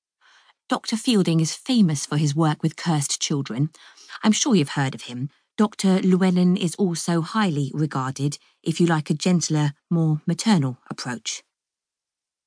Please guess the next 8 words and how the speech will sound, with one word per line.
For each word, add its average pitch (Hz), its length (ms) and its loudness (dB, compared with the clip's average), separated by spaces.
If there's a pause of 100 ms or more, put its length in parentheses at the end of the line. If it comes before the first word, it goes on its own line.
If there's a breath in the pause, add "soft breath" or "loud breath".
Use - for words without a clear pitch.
(580)
Morrigan's 185 500 6
father 151 380 2
cleared 143 300 -2
his 151 160 -2
throat - 420 -2
uncomfortably. 139 760 -2 (840)
<clears throat> - 540 -20
"That 165 1080 4